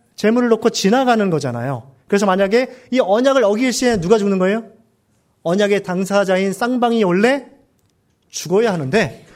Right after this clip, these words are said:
하나님은 언약을 맺으시면 어떻게 하신 거예요? 아브라함은 지나가지 않고 하나님만이 어떻게 하셨어요? 지나가셨다는 것이죠.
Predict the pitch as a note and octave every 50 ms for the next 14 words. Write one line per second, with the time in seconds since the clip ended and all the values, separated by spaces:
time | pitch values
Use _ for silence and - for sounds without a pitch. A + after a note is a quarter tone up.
0 | - - _ - C4+ C4+ C4 C4 C4 B3+ G3+ G3+ C4 B3+ B3+ A#3+ B3 G#3+ A3+ A3+
1 | G#3 F3+ - - G3+ - - F3+ F3 E3+ G3 A#3 A3 - _ _ _ _ _ _
2 | - - _ _ _ _ _ _ C#3+ E3 E3+ G#3+ D4 C#4 C4+ C4 C4 A#3+ - G#3
3 | G3+ G#3+ G#3+ G#3 F#3+ A3 A3 D#3+ C3+ - - - D#3+ A2 - - - - _ _
4 | _ _ _ _ _ _ _ _ _ _ _ _ _ _ - - D4+ D#4 D4 C#4+
5 | C#4 C4+ B3 A#3+ A#3 G#3 E3 - F#3 E3 - D#3+ C3+ - - D#3+ F3+ - - -
6 | _ _ _ _ _ _ _ _ _ _ _ _ _ _ _ _ _ _ _ _
7 | _ _ _ _ _ _ _ - - D#3 D#3+ D3 A#2 G#2+ - B2 - - A2+ G2+
8 | G2+ - _ - _ _